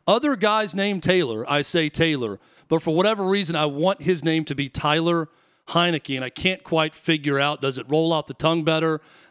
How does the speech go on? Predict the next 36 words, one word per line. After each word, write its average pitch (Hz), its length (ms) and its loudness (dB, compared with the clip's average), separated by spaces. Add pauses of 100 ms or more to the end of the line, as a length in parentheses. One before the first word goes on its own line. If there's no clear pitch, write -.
I 165 160 2
don't 151 220 -4
know. 160 380 0
Either 170 260 2
way, 143 260 0
Taylor 180 380 0
Heinicke 135 500 -4 (280)
starting 147 400 0
for 143 180 0
the 127 60 -2
Falcons 139 480 -2
this 131 180 -4
weekend. 147 480 0 (240)
Staying 220 300 0
in 226 80 -2
the 208 60 0
N 208 80 0
F 196 80 -2
C 190 140 -2
South, 160 520 -2 (360)
Tampa 196 300 0
Bay, 170 500 0
Baker 185 300 2
Mayfield, 170 480 0
great 156 260 0
performance, 165 540 -2
perfect 180 400 -2
Q 185 180 -4
B 175 140 0
rating 156 480 0 (360)
in 151 160 2
Lambeau 165 440 2
Field 165 240 2
this 147 160 -2
last 160 360 0
week. 143 320 0